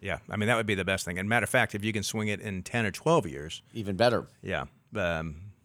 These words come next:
Speaker 1: to amortize it at the time of retirement. Um,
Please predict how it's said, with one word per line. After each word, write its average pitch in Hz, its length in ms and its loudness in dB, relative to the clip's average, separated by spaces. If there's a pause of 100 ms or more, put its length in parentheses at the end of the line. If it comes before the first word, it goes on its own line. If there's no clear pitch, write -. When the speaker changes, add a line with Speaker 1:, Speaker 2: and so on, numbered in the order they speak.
(140)
Speaker 1:
to 107 60 -6
amortize 95 500 -2
it 87 120 -6 (480)
at 107 140 -4
the - 60 -18
time 90 440 -2
of 98 140 -6
retirement. 85 640 -4 (340)
Um, 92 300 -2